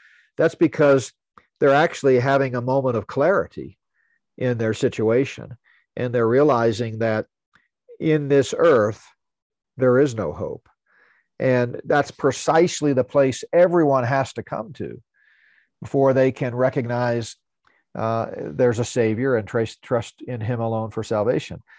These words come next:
In other words, if you're still hanging on to some human aspect of your own worthiness, your own self-righteousness, your own ability to, to pull yourself out of whatever predicament you're in, if you're, if, if it's, you know,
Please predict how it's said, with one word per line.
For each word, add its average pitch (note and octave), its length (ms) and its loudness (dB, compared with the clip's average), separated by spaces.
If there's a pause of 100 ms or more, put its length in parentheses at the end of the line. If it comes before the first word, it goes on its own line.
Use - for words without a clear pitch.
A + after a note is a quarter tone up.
(340)
In C#3 80 -2
other C3+ 140 4
words, B2+ 260 2
if B2 140 -2
you're F#3 160 4
still G#3+ 280 2
hanging E3 340 0
on B2 500 0 (580)
to C#3+ 120 0
some - 340 0
human D3 360 0
aspect C3 600 -2
of G2+ 220 -2 (380)
your B2 220 0
own B2 320 0
worthiness, C3 960 0 (280)
your A#2 180 -2
own A#2 140 -4
self-righteousness, B2 1200 -2 (400)
your A#2 180 0
own A#2+ 200 0
ability B2 680 0
to, F#2+ 220 -4 (560)
to G#2+ 80 -8
pull C#3 360 0
yourself B2 540 0
out A2+ 240 2
of A2 100 -2
whatever A2+ 380 0
predicament A2 560 -6
you're A2 220 -6
in, B2+ 360 -8 (460)
if A2+ 180 -4
you're, E3 300 4
if, B2+ 200 -2
if C3+ 220 -4
it's, - 300 -6
you C#3+ 80 -4
know, A2 200 -6